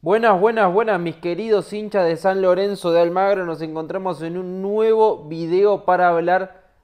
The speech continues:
de este querido club. Tenemos novedades antes del partido ante Estudiantes de La Plata. ¿Cuál es el equipo que va a plantear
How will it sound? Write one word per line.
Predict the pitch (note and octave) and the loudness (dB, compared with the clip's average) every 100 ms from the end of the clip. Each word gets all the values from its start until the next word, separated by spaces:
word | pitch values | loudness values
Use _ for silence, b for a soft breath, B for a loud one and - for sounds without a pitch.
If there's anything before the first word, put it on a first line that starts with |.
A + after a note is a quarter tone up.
| - | -8
de | D#3 E3+ | -2 -2
este | F#3+ - F3 | 0 -2 -2
querido | D#3 D#3+ F#3 F#3+ E3+ | -2 -2 0 -2 -2
club. | F3+ F#3+ F3+ | -2 -2 0
Tenemos | E3 D#3 F#3+ F#3+ F3+ | -2 -2 -4 -4 -4
novedades | E3 F#3 G#3+ A3+ A3+ A3 G#3 G#3 G3 F#3 G3 G3 F#3+ F#3+ F#3+ - - | -6 -4 -2 0 0 4 4 6 4 6 6 6 6 2 2 -2 -2
antes | D3+ F#3 F3+ C#3 | -2 0 -4 -4
del | E3 E3+ | -4 -2
partido | D#3+ C#3+ D#3+ E3+ E3+ D#3 | 0 0 -4 -4 -2 -2
ante | C#3+ D#3+ E3 D#3+ D3+ - E3 | -2 -4 -6 -8 -8 -6 -10
Estudiantes | D#3+ D#3 D3 E3 F3 D#3+ C#3 B2+ | -8 -8 -4 -4 -6 -8 -8 -6
de | E3 | -4
La | E3 C3+ | -2 -2
Plata. | - D3+ D3+ D#3+ D3+ D#3 - _ _ B B B - _ | 0 -2 0 0 0 -2 -16 _ _ B B B -20 _
¿Cuál | F3+ G#3+ | 0 2
es | G3+ D#3+ | 2 -2
el | |
equipo | F3 D3+ F3+ D#3 | -4 -4 -4 -2
que | C#3 | 0
va | D#3 | 2
a | E3+ | 0
plantear | E3+ D#3+ D3 C#3+ E3+ E3+ E3 | 0 -2 -2 -4 -4 -4 -6